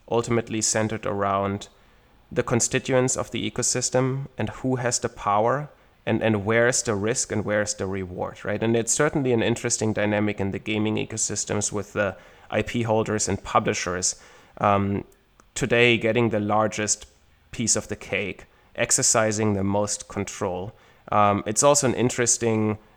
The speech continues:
uh, power dynamic with regards to, to esports and, and esports leagues. And I think almost everything you do as a startup inside the gaming ecosystem,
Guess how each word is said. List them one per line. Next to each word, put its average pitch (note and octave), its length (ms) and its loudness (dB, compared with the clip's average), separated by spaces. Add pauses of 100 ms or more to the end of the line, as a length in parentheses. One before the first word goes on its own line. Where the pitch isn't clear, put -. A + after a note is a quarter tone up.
uh, G2 180 -4
power A2+ 340 6
dynamic G#2+ 480 2
with G#2 200 -8
regards G2+ 420 -4
to, G#2 160 -6 (140)
to G#2+ 140 -6
esports B2 640 2
and, G#2 160 -2
and F#2+ 180 -6 (100)
esports G#2+ 540 0 (100)
leagues. A2+ 400 -2
And G2 160 -4 (720)
I - 80 -4
think C3+ 180 2
almost C3+ 400 4
everything C#3 440 4
you B2+ 100 2
do A2 460 0 (260)
as A#2 180 4
a C3 40 2
startup A2+ 600 4
inside B2 480 4
the A#2 80 -4
gaming A2 380 2
ecosystem, D#3 640 0